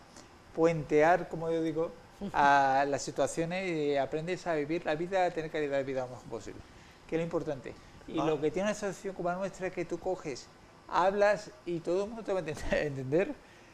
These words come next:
Speaker 1: porque a lo mejor alguien ya ha pasado por lo tuyo y te va a explicar ese tratamiento, qué efecto te puede dar, o sea,
Speaker 2: Claro.
Speaker 1: es maravilloso y además no te vas a sentir solo.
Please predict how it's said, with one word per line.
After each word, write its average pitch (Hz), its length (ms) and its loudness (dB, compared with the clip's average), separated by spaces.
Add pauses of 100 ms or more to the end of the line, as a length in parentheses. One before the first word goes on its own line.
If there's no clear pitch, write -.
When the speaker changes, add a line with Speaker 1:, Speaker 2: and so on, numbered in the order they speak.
(140)
Speaker 1:
porque 156 160 2
a 151 60 8
lo 151 60 0
mejor 190 240 2
alguien 202 180 0
ya 208 100 4
ha 202 40 2
pasado 190 360 0
por 165 120 -4
lo 156 80 -2
tuyo 143 260 -8 (680)
y 170 100 -6
te 160 100 2
va 160 60 8
a - 20 8
explicar 190 540 2
ese 156 280 -2
tratamiento, 151 560 -4
qué 160 80 -4
efecto 139 260 -6
te 139 120 -4
puede 135 180 -2
dar, 208 600 6
o 175 120 0
sea, 135 300 -4 (180)
Speaker 2:
Claro. 170 240 -10 (160)
Speaker 1:
es 165 80 -10
maravilloso 175 480 0
y 165 40 0
además 160 280 0 (220)
no 170 180 -4
te 170 80 -6
vas 165 100 -4
a - 40 -14
sentir 151 240 -10
solo. 110 240 -8